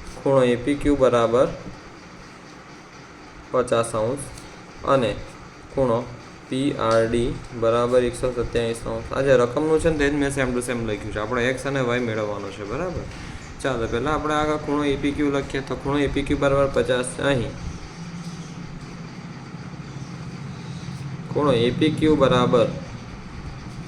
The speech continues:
ખૂણો પી ક્યુ આર. ખૂણો પી ક્યુ આર બરાબર પચાસ થાય.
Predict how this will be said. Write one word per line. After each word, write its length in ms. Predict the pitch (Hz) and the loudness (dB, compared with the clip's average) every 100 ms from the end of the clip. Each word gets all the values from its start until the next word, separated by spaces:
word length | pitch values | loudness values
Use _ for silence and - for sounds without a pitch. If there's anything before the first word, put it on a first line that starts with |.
| - - - - - - - - - | -10 -10 -10 -12 -12 -12 -12 -6 2
ખૂણો 260 | 160 131 107 - | 4 4 2 -2
પી 380 | 127 139 147 170 - - - | 0 2 2 0 -4 -8 -6
ક્યુ 260 | 131 135 139 - | 0 0 0 2
આર. 240 | 127 101 95 - - - - - - - - - - - | 4 4 0 -8 -14 -12 -12 -12 -14 -12 -12 -14 -14 -6
ખૂણો 220 | 143 139 117 - | 2 2 2 0
પી 380 | 131 139 151 151 - | 0 2 0 -2 -2
ક્યુ 280 | 127 123 127 | 2 2 0
આર 300 | - 123 117 120 - - - - - | 2 4 4 0 -6 -14 -16 -16 -4
બરાબર 440 | 120 127 135 135 | 2 4 6 6
પચાસ 400 | 135 131 120 123 123 - | 4 2 2 0 -2 -4
થાય. 160 | 117 | -6